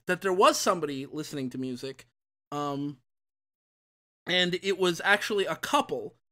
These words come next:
and they're walking ahead of me, and they have, his phone is in his left hand, and he, he, she's on his left. They have headphones plugged in, and they're sticking in the, each of their, one headphone in each of their ears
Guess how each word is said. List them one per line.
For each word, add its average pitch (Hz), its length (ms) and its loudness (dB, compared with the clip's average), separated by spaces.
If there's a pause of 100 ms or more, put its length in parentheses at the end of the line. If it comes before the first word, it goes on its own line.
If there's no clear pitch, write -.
(160)
and 185 80 -2
they're 190 80 4
walking 247 400 6
ahead 214 160 4
of 208 120 4
me, 143 280 -4 (320)
and 180 100 -2
they 214 100 8
have, 208 480 2 (520)
his 311 380 2
phone 196 420 2
is 180 220 -4
in 190 140 0
his 208 240 2
left 185 280 -2
hand, 127 380 -10 (580)
and 180 200 0
he, - 260 -16
he, 233 260 -2 (100)
she's 226 280 -2
on 226 100 6
his 202 160 -2
left. 143 280 -8 (520)
They 202 120 8
have 208 200 6
headphones 247 580 4
plugged 147 360 -2
in, 139 160 -4
and 156 160 -4
they're 156 260 0
sticking 233 460 0
in 180 240 -2 (280)
the, 156 140 -8 (240)
each 185 220 -4
of 185 100 2
their, 165 180 2
one 196 280 2
headphone 196 400 0
in 160 100 -4
each 170 180 -6
of 202 80 0
their 185 160 -2
ears 131 380 -8